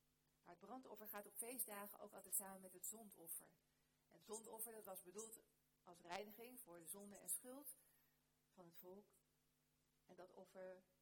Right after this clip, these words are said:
wijst naar wie Christus voor ons is. Het lam van God, die zichzelf volmaakt,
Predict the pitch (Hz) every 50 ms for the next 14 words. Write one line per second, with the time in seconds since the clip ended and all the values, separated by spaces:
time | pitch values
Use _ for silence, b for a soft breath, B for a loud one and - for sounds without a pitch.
0 | - - - - - - - - 180 175 185 180 - 180 175 175 180 180 185 185
1 | 180 - - 190 190 196 - - 208 202 - - 220 214 - - 311 302 262 -
2 | - - - 165 - - - - - - - - - - - - - - - -
3 | - - - - - - - - - - - - - - - 185 196 214 214 202
4 | 202 196 196 - 294 277 180 - - - 185 170 170 170 - 202 196 220 226 -
5 | - 185 185 180 185 190 202 208 - - -